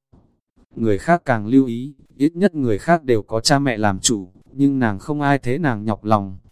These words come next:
chỉ có nàng chính mình mới có thể thế chính mình nhọc lòng. Ở hữu hạn trong phạm vi muốn gặp được một cái người tốt, kia thật sự là quá không dễ dàng,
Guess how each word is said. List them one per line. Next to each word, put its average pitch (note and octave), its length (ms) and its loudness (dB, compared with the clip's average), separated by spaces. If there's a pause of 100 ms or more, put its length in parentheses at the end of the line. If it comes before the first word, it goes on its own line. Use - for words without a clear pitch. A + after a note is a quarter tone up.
(120)
chỉ G2 200 -2
có B2+ 160 -4
nàng B2+ 240 -2
chính B2+ 240 -4
mình G#2+ 220 -2
mới A2 160 -2
có B2 160 -6
thể B2 180 2
thế A2+ 180 -2
chính B2 260 -4
mình A2+ 200 -2
nhọc G#2+ 200 -4
lòng. G2+ 340 0 (440)
Ở G#2 140 -2
hữu B2 200 -2
hạn D3 240 -4
trong C3+ 180 -2
phạm A#2 280 -2
vi C#3 160 4
muốn B2+ 240 -2
gặp C#3+ 200 0
được G#2+ 180 -2
một G#2+ 220 -6
cái A2+ 180 0
người C3+ 220 0
tốt, D#3+ 260 4 (300)
kia D3 120 2
thật - 160 2
sự A2+ 220 2
là G2+ 160 2
quá A2+ 200 -2
không C#3+ 220 -6
dễ D#3 180 2
dàng, A2 380 0